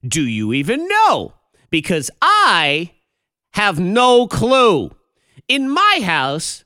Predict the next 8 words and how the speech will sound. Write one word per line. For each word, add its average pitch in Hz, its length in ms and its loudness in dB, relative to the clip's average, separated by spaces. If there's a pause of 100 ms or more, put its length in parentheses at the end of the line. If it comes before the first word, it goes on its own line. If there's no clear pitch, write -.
(140)
iPad 175 680 0
time 143 580 0
apparently 285 720 -4
starts 175 500 -2
at 180 220 -4
two 127 200 -4
P 160 280 0
M. 147 340 -2